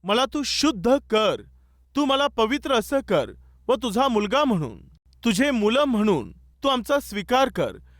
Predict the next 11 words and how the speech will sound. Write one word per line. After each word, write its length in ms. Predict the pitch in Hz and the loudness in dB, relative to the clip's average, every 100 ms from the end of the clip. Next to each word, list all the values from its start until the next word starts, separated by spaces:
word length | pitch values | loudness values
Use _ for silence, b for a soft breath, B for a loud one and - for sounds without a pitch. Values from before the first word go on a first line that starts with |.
| _ _ | _ _
येथून 380 | 196 208 285 294 | 0 0 0 -2
पुढे 720 | - - 202 220 226 110 131 165 - _ _ _ | -6 -2 2 2 2 -2 -12 -20 -20 _ _ _
तूच 520 | 240 285 311 - - _ _ _ _ _ _ | 0 2 2 -2 -14 _ _ _ _ _ _
माझा 360 | 160 220 214 277 | -4 -2 0 -2
तारणारा 580 | - 220 214 233 277 262 | 0 -2 -2 -2 0 0
आहे, 320 | 160 120 98 - _ _ | -2 -6 -18 -20 _ _
केवळ 300 | - 240 277 294 - - | -2 2 2 0 -6 -2
तूच 380 | 262 254 - - _ _ - | 2 2 0 -10 _ _ -4
मला 180 | 240 294 | -2 0
वाचविणारा 640 | 202 180 233 269 302 294 | -2 -4 -6 0 2 2
आहे. 300 | 185 110 | 0 -4